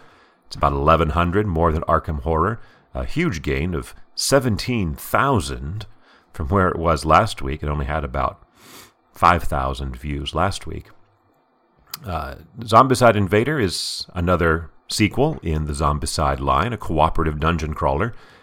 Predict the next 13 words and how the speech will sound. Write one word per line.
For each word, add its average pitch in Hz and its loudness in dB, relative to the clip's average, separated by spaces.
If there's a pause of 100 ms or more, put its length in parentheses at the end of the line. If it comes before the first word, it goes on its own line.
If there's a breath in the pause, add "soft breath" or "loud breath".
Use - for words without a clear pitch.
(320 soft breath)
Except 107 0
it 95 0
being 113 6
against 90 2
zombies 92 6
this 87 0
time, 90 0
it's 85 -6
against 73 -6
aliens 82 -4 (320 soft breath)
in 71 -4
deep 78 -4
space. - 0